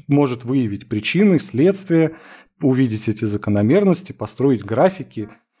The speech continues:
и рассказать: «Вот демографический переход, вот поэтому падает рождаемость». И там бесполезно стимулировать с помощью, я не знаю, давания денег вот этим вот молодым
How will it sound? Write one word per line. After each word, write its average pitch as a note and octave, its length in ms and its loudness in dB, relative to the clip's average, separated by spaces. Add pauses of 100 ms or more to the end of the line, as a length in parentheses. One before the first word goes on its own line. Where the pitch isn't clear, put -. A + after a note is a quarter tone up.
(100)
и C3 200 0
рассказать: B2+ 760 -2
«Вот C#3 400 -2
демографический C3 840 0
переход, C3+ 640 0
вот A#2 320 -4
поэтому C#3+ 580 2
падает G2+ 480 -4
рождаемость». G2+ 760 -2
И A#2 200 -4
там B2 520 0 (500)
бесполезно B2 1080 0 (140)
стимулировать D3 1000 2
с - 120 -4
помощью, A#2+ 880 0
я A2+ 140 2
не A2+ 80 2
знаю, G#2+ 220 0
давания A2 480 0
денег G#2+ 680 0
вот A2 400 -4
этим G#2 300 -2
вот G#2 180 -6
молодым G#2+ 600 0